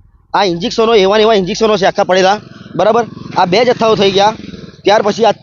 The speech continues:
ત્રીજો જથ્થો, આ એવો ને એવો જથ્થો છે. આ તમે જોશો, આખા દવાના જથ્થા, આખા ઇન્જેક્શનો બધા એવા ને એવા જ છે. અને જે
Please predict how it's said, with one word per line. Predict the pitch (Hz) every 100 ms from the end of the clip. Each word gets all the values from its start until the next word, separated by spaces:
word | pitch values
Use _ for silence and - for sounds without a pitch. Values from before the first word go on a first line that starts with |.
| -
ત્રીજો | 202 214 254
જથ્થો, | 220 220 220 - _ _ _ _ -
આ | 233
એવો | 202 202 240
ને |
એવો | 233 233
જથ્થો | 196 233 196
છે. | 202 226 _ _ _ _ _ _ _ _ _ _ _ _ 807 762 719 784 807 784 _ - - - - - - - - - -
આ | 147
તમે | 214 220
જોશો, | 196 208 220 185 _ _ _ _ _
આખા | - 190 - 226
દવાના | 196 214 226 196
જથ્થા, | 185 214
આખા | 196 - 202
ઇન્જેક્શનો | 175 220 233 202
બધા | 190 208
એવા | 190 208
ને |
એવા | 208 202
જ |
છે. | - 139 - - - - -
અને | 254 214 170 - - _ _ _ _ _ _ _ - _ _ -
જે | 269